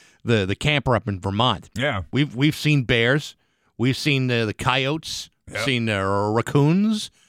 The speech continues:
Speaker 1: uh, foxes. We see all kinds of, uh, animals up there.
Speaker 2: What about Sasquatches?
Speaker 1: We have not seen the Sasquatch. My,
Speaker 2: Oh, it's
Speaker 1: uh,
Speaker 2: not the, it's
Speaker 1: my,
Speaker 2: a.
Speaker 1: my sister-in-law was up there a couple weeks ago,
Speaker 2: Mm-hmm.
Speaker 1: and she saw a moose.
Speaker 2: Ah.
Speaker 1: Uh, yeah, we never seen a moose, but they're up there.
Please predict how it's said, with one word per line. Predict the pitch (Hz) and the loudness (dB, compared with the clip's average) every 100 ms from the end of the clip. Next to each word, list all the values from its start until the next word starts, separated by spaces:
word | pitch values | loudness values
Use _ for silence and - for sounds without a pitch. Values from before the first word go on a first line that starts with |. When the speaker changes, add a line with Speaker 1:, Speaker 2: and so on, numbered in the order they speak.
| _ - | _ -8
Speaker 1:
uh, | 101 90 | -6 -6
foxes. | - - 151 156 - 180 202 208 - - _ | -10 0 2 2 -2 -4 -4 -6 -12 -16 _
We | 139 | -4
see | 175 175 | 0 2
all | 180 | 2
kinds | 208 - 175 208 135 | 0 0 0 2 0
of, | 113 98 | -4 -2
uh, | 98 85 - | -4 -4 -6
animals | 110 95 95 90 | -4 -4 -4 -6
up | 85 | -6
there. | - - - | -6 -8 -12
Speaker 2:
What | 160 | -8
about | 113 | -8
Sasquatches? | 110 151 175 - 110 90 - - _ _ _ _ _ _ _ _ _ _ _ _ _ _ | -4 -2 -2 -4 -6 -6 -14 -20 _ _ _ _ _ _ _ _ _ _ _ _ _ _
Speaker 1:
We | 127 | -4
have | 131 | 0
not | 180 262 | 0 0
seen | - 175 127 | -2 -4 -4
the | |
Sasquatch. | 98 - 76 - - 69 64 - - _ _ _ | -6 -10 -12 -12 -14 -16 -18 -20 -20 _ _ _
My, | 131 139 | -2 0
Speaker 2:
Oh, | |
it's | 143 | 0
Speaker 1:
uh, | 135 | 0
Speaker 2:
not | 127 92 87 | -2 -6 -4
the, | 127 117 82 | -2 -2 -4
it's | 147 | -2
Speaker 1:
my, | 143 | 0
Speaker 2:
a. | 127 78 - | 0 -6 -14
Speaker 1:
my | 156 147 | -6 -4
sister-in-law | 139 233 247 214 143 117 | -2 -2 0 0 2 2
was | 107 104 | 0 0
up | 113 - | -2 -2
there | 104 | -6
a | |
couple | - 131 110 | -2 -2 0
weeks | 117 214 - | 0 -2 -4
ago, | 92 71 - - | -6 -8 -16 -10
Speaker 2:
Mm-hmm. | 95 | -4
Speaker 1:
and | 98 113 | -2 -2
she | 143 | -2
saw | 180 180 143 | 0 0 -2
a | |
moose. | 135 208 - - - - _ _ | -2 -4 -4 -10 -14 -14 _ _
Speaker 2:
Ah. | 92 110 135 | -6 -4 -2
Speaker 1:
Uh, | |
yeah, | 127 170 190 | 0 0 0
we | 156 | -2
never | 214 170 | 0 -2
seen | 117 117 95 | -4 -8 -8
a | |
moose, | 90 110 127 | -6 -6 -4
but | 160 | -4
they're | - 185 | 0 2
up | 226 - | 2 -2
there. | 156 | -10